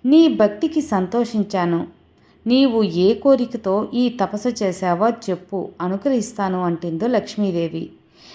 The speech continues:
"నీవు నా కుమార్తెగా జన్మించి నన్ను అనుగ్రహించు తల్లి" అని కోరుతాడు భృగు మహర్షి. ఆమె కూడా తదాస్తు అంటుంది.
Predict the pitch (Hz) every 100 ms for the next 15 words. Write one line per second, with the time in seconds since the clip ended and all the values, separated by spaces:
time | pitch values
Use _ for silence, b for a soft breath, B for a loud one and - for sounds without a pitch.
0 | B 269 339 349 311 294 262 247 240 302
1 | 311 311 285 233 208 202 208 202 262 233
2 | 214 202 175 185 190 247 233 208 202 185
3 | 175 180 175 - 185 220 202 175 175 175
4 | 170 165 220 185 175 180 208 180 160 -
5 | 175 - _ _ b b b b 240 269
6 | 294 285 208 190 202 190 175 208 214 226
7 | 208 180 180 170 170 165